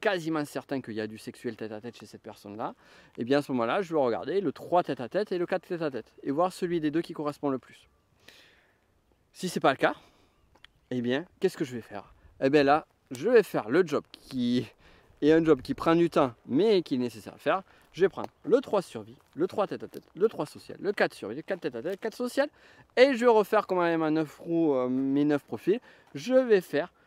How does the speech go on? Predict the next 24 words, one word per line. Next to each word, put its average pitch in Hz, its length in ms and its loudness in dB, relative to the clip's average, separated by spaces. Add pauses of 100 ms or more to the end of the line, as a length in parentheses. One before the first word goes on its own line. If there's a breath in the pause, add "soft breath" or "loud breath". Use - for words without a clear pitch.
(140)
de 131 180 4
l'analyse 165 540 4 (120)
et 220 160 2
je 202 120 0
vais 160 180 2
éliminer 127 500 -2
un. 143 240 2 (140)
Ce - 140 -18
qui - 240 -4
est 240 40 2
intéressant, 151 600 -2
ce - 100 -20
qui - 80 -16
est - 100 -18
super 233 460 0
intéressant, 139 580 0
et - 60 -12
je 101 80 -14
vais 107 60 -12
finir 196 340 -4
là-dessus 165 380 -2 (520 loud breath)
sur - 380 0
les 117 140 -4
sous-types, - 500 -10